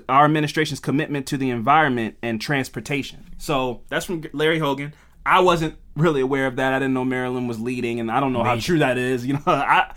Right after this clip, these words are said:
Speaker 2: Sounds
Speaker 1: live
Speaker 2: like
Speaker 1: in, I
Speaker 2: bullshit
Speaker 1: live
Speaker 2: to
Speaker 1: in,
Speaker 2: me.
Speaker 1: I live in Baltimore, so I don't know how,
Speaker 2: Yeah.
Speaker 1: you know, how much. I've never seen an electric, uh, charging station anywhere around
Speaker 2: Yeah.
Speaker 1: here, and apparently this is the first one in the country. So that's great. Shout out to Larry Hogan for,
Speaker 2: Mm.
Speaker 1: you know, hearing about this and it being in Tacoma Park, Maryland,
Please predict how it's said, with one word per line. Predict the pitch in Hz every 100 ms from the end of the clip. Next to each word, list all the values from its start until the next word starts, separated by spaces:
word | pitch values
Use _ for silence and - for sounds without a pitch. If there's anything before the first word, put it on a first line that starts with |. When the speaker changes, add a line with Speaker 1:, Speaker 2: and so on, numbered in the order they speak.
| -
Speaker 2:
Sounds | 185
Speaker 1:
live |
Speaker 2:
like | 214
Speaker 1:
in, | 185
I |
Speaker 2:
bullshit | 156 156 226
Speaker 1:
live | 165
Speaker 2:
to |
Speaker 1:
in, | 143
Speaker 2:
me. |
Speaker 1:
I | 180 185
live | 208
in | 143
Baltimore, | 160 131 117 107
so | 113
I | 147
don't | 135
know | 127 120
how, | 135 123 120
Speaker 2:
Yeah. | 120 - _ _
Speaker 1:
you | 139
know, | 123 104 101
how | 147
much. | 127 131 123
I've | 139 170
never | 147 131
seen | 156 135
an |
electric, | 120 117 113 113 - -
uh, | 104 95 87 73 - - -
charging | - 123 107
station | 107 110 107
anywhere | 104 101 98
around | 98 101
Speaker 2:
Yeah. |
Speaker 1:
here, | 85
and | 104
apparently | 101 160 139
this | 131
is | 123
the | 110
first | 127 117
one | 117
in | 110
the | 98
country. | 110 - 90
So | 156 143 - - _
that's | - 196
great. | - 190 190 185 185
Shout | - 165
out | 156
to | 160
Larry | 156
Hogan | 165 160 156
for, | 156 139
Speaker 2:
Mm. | 135
Speaker 1:
you |
know, | 143 127
hearing | 131 165 156
about | 151 147
this | 156 151
and | 131
it | 117
being | 139 143
in | 139
Tacoma | 131 151 156 143
Park, | 151 135
Maryland, | 151 151 147 147 143